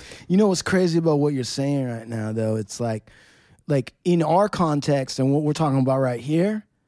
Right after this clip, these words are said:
it seems real clear. Like, it seems like, yeah, that's right. You know, low moral character and opportunity. But how much of our country's business of so-called upstanding, upwardly mobile business people is based on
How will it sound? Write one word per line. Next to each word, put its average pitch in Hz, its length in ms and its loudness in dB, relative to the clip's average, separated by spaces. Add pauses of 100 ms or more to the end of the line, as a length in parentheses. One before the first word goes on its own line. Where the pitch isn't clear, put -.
(440)
it 156 200 0
seems 190 420 0
real 156 220 2
clear. 151 380 0
Like, 120 200 0
it 131 80 -4
seems 147 220 2
like, 143 120 0
yeah, 202 220 2
that's 180 240 -2
right. 180 320 0
You 143 120 0
know, 131 100 2
low 151 220 2
moral 160 320 2
character 156 440 -2
and 139 140 2
opportunity. 143 840 0 (360)
But 175 120 -2
how 214 140 -2
much 294 260 0
of 226 220 2
our 170 260 2 (680)
country's 196 520 -2
business 175 840 -4 (440)
of 139 180 0
so-called 175 840 2
upstanding, 165 920 -2
upwardly 156 460 -2
mobile 151 420 0
business 143 480 -2
people 233 440 -2
is 135 200 0
based 180 440 0
on 135 260 -4